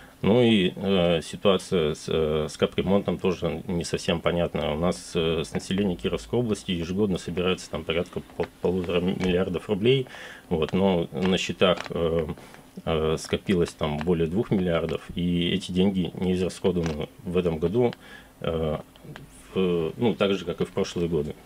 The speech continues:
То есть, э, с людей деньги собираются, они не расходуются, и такой вопрос тоже не совсем понятный, вопрос контроля, наверное, больше. Вот.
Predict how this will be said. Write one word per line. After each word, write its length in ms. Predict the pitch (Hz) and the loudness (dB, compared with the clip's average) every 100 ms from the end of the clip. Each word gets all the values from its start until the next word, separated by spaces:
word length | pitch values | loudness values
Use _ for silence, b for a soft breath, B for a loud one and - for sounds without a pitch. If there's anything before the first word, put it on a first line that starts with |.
| - | -4
То 60 | |
есть, 360 | 82 73 - - | -4 -4 -10 -4
э, 340 | 92 85 80 - - 71 | -2 0 0 -4 -8 -10
с 100 | - | -8
людей 360 | 90 95 92 | -2 0 0
деньги 380 | - 85 92 98 | 0 -2 0 2
собираются, 720 | 80 90 90 117 143 135 - 80 | 0 0 2 4 4 2 -2 0
они 200 | 90 90 | 0 0
не 380 | 85 82 90 | 0 0 0
расходуются, 800 | 82 - - 131 113 101 - 87 80 B B B | 0 -2 0 2 2 0 -2 -4 -4 B B B
и 260 | - 90 87 - | -2 0 0 -2
такой 280 | 87 101 | 0 2
вопрос 340 | 87 78 98 101 | 2 2 0 0
тоже 400 | - 90 85 78 | 0 0 0 -2
не 280 | - 85 85 | -2 -2 -2
совсем 360 | - - 98 | -4 -4 -2
понятный, 380 | 87 87 117 - | 0 0 0 0
вопрос 300 | 80 73 95 | -4 -2 -4
контроля, 440 | - 87 87 87 76 | -2 -2 0 0 0
наверное, 340 | 73 73 76 | -4 -4 -6
больше. 340 | 73 71 - - B B B B B | -4 -6 -8 -18 B B B B B
Вот. 240 | - 82 | 0 0